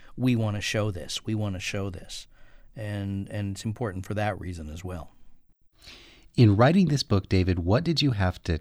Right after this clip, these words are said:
Speaker 2: stop yourself from doing? What rabbit holes did you have to keep yourself from going down in order to get the book finished?
Speaker 1: My editor said, "Stop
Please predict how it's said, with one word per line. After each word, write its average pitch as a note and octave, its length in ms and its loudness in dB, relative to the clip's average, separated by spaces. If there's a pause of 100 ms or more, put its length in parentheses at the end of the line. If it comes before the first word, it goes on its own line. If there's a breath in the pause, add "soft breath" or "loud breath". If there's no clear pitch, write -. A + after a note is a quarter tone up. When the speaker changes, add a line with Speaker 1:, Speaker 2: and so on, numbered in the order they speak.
Speaker 2:
stop - 480 2
yourself F#2+ 340 2
from F2 160 2
doing? D#2+ 320 2
What F2+ 240 0
rabbit A2 300 2
holes E2 400 0
did F2 240 -4
you D#2+ 300 -2
have F#2+ 260 0
to G2 140 -2
keep - 280 0
yourself F2 320 -2
from E2+ 140 -2
going D#2+ 300 0
down D#2 240 -2
in E2 120 -4
order E2+ 220 2
to D#2+ 80 -2
get E2+ 240 -2
the D#2 80 0
book D2+ 180 -6
finished? - 440 -8 (360)
Speaker 1:
My B2+ 360 4
editor C3 480 2
said, A2+ 420 0 (100)
"Stop - 680 2